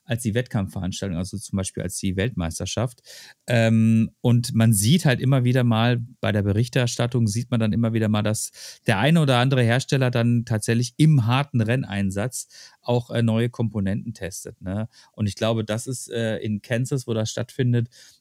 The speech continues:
auf jeden Fall immer eine harte Nummer, weil es gibt die zwei Kategorien. Es gibt das, äh, das einhundert Meilen Rennen und es gibt das zweihundert Meilen Rennen. Und das ist schon wirklich,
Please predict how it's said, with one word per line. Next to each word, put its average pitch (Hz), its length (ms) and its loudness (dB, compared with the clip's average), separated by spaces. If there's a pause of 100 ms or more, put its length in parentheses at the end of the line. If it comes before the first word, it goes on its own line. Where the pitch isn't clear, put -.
(160)
auf 113 140 0
jeden 123 220 6
Fall 110 300 0
immer 107 640 0
eine 104 200 -4
harte 104 280 -2
Nummer, 104 300 0
weil 95 300 0
es - 400 -20
gibt - 280 -12
die 101 480 2 (100)
zwei 117 200 -2
Kategorien. 110 460 0
Es 127 100 -6
gibt - 180 -8
das, 107 200 -6
äh, 101 300 -2
das 98 260 -6
einhundert 135 480 0
Meilen 123 260 2
Rennen 117 240 0
und 107 60 0
es 104 100 -6
gibt - 120 -20
das - 180 -10
zweihundert 131 420 -4
Meilen 120 280 -2
Rennen. 120 420 -4 (520)
Und 104 180 -2
das 95 180 -6
ist - 160 -4
schon 107 280 2
wirklich, 107 500 -2